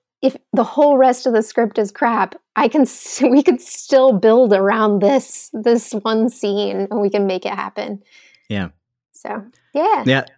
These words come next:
Speaker 2: So there's a lot of things too you were talking about with the,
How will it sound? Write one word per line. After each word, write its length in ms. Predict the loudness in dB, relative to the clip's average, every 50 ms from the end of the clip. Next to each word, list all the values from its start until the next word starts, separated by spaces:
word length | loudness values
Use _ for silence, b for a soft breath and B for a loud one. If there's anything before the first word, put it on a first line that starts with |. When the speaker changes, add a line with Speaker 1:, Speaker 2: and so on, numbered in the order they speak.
| _
Speaker 2:
So 160 | -6 -2 -2 0
there's 160 | 0 0 -2
a 40 | -2
lot 140 | -2 -2
of 60 | -4 -4
things 260 | -2 -2 -2 -2 -2
too 140 | -4 -4 -4
you 240 | -2 -2 0 -2 -2
were 80 | -4 -4
talking 360 | -4 -4 -6 -4 -4 -4 -4
about 400 | -4 -4 -4 -4 -6 -6 -8 _
with 220 | -14 -14 -14 _
the, 520 | -8 -6 -6 -4 -4 -4 -6 -6 -6 -8